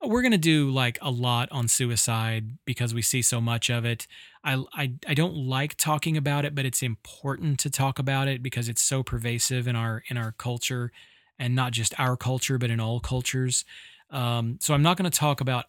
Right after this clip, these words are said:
everything suicide right now, uh, but just real quick, um, suicide notes are not common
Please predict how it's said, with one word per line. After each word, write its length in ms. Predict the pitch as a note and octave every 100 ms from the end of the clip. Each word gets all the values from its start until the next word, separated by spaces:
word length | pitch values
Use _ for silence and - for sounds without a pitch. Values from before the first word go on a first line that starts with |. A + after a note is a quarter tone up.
| _ -
everything 640 | B2 A#2 B2+ A#2 C3+ B2
suicide 520 | A#2+ A#2+ A#2 - C3
right 200 | B2+ C3
now, 320 | C3 C3 C3 C3 - - - -
uh, 200 | C#3+ B2+
but 300 | A#2 C3 -
just 240 | - D3
real 180 | D3 C3+
quick, 380 | - - D#3 C#3
um, 280 | C3 B2+ B2
suicide 420 | - D3+ - C3+
notes 260 | C3 C3+ B2+
are 60 |
not 340 | A#2+ A#2+ B2 -
common 500 | C3 C3 C#3 C#3+